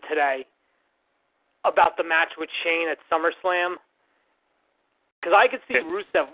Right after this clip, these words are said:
Speaker 1: what I could see Rusev doing, and this would be their way out of it, 'cause God knows it's gonna be god-awful. I'd have Rusev <laughs> confront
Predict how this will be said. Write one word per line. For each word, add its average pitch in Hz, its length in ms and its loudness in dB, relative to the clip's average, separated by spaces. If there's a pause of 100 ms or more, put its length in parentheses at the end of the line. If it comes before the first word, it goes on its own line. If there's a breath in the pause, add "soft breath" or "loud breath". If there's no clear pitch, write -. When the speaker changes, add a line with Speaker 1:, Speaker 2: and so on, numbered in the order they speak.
(140)
Speaker 1:
what 156 160 0
I 226 80 4
could 233 160 -8
see 262 100 -10
Rusev 190 440 -2
doing, 160 360 -2 (420)
and 165 140 -2
this 196 200 2
would 202 120 -6
be 185 140 -8
their 160 160 2
way 143 240 -2
out 143 180 0
of 151 100 -10
it, 165 100 -10
'cause 135 160 -14
God 160 240 2
knows 156 200 -4
it's 147 120 -20
gonna 143 140 -10
be 139 180 -14
god-awful. 123 720 -2 (460)
I'd 214 140 6
have 202 200 4
Rusev 170 400 0
<laughs> - 0 -
confront 170 500 -4